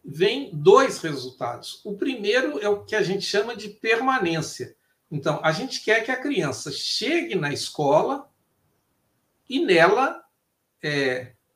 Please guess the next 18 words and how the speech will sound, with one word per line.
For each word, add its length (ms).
e 200
nela 720
permaneça. 760
Mas 280
não 360
é 200
permanecer 1120
de 160
qualquer 540
maneira. 680
A 80
gente 240
gostaria 580
que 120
a 100
criança 640
tivesse 640
uma 360